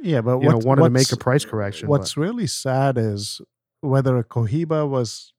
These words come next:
Speaker 1: twenty-five dollars or whether it's a hundred dollars, it does not trickle down to the local economy, the local people, the,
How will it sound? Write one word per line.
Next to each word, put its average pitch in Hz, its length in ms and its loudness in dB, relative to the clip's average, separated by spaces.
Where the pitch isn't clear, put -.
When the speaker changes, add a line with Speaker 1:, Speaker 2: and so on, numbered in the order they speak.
Speaker 1:
twenty-five 135 640 -4
dollars 147 540 -6
or 147 160 -12
whether 113 260 -6
it's 104 140 -10
a 104 60 -10
hundred 127 240 -4
dollars, 95 440 -10
it 147 120 -4
does 147 220 0
not 175 200 0
trickle 151 340 -4
down 120 300 -2
to 127 120 -10
the 110 100 -6
local 104 340 -8
economy, 101 500 -14
the 98 140 -16
local 113 340 -10
people, 107 500 -14
the, 98 240 -14